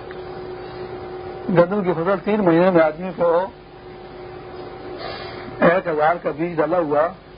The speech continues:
چالیس ہزار نہیں دلاتا اس کو، وہ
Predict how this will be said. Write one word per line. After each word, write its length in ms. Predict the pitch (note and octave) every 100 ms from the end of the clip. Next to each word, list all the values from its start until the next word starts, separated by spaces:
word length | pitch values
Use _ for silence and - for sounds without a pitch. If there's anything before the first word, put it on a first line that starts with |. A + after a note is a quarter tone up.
| - - - - - -
چالیس 240 | F#3 F#3+
ہزار 240 | D3 D3 D#3+
نہیں 160 | G#3
دلاتا 300 | D#3+ C#3 -
اس 140 | C3 -
کو، 60 | C3+ B2 - - - - - - - - - - - - - - - - -
وہ 240 | C4 F#3